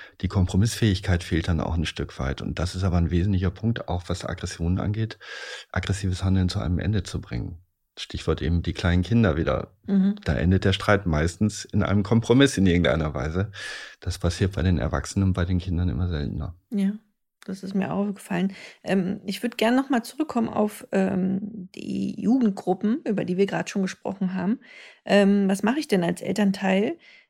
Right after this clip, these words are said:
Speaker 2: ähm, wenn ich merke, mein Kind ist in einer Kinder- und Jugendgruppe, die sich irgendwie gegenseitig negativ verstärken und vielleicht sogar die Gegend unsicher machen?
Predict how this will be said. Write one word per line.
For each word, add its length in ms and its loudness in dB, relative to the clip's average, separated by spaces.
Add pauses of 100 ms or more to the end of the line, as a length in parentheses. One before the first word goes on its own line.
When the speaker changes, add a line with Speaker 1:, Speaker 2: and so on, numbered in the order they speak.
(120)
Speaker 2:
ähm, 280 4
wenn 140 4
ich 140 0
merke, 500 2
mein 180 4
Kind 260 0
ist 360 -8
in 260 2
einer 420 2
Kinder- 280 2
und 140 2
Jugendgruppe, 540 2
die 140 0
sich 240 -2
irgendwie 320 0
gegenseitig 640 2
negativ 400 2
verstärken 640 0
und 460 0
vielleicht 480 4
sogar 280 4
die 140 -2
Gegend 320 4
unsicher 400 -2
machen? 380 -6